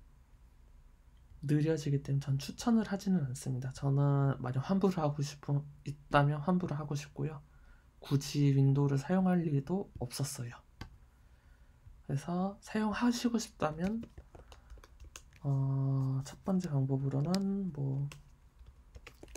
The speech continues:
부트캠프, 아이오에스를 갈아엎는 거죠. 부트캠프를 해주셔도 되고, 패럴러즈, 제가 방금 사용한 이 프로그램 이름, 이름이고요. 가격은 십이만 원대 정도 해요.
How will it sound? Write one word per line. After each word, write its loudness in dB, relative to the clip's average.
부트캠프, -6
아이오에스를 4
갈아엎는 2
거죠. -6
부트캠프를 -4
해주셔도 -6
되고, -2
패럴러즈, 0
제가 -2
방금 0
사용한 2
이 -2
프로그램 0
이름, -2
이름이고요. 2
가격은 0
십이만 2
원대 2
정도 2
해요. -2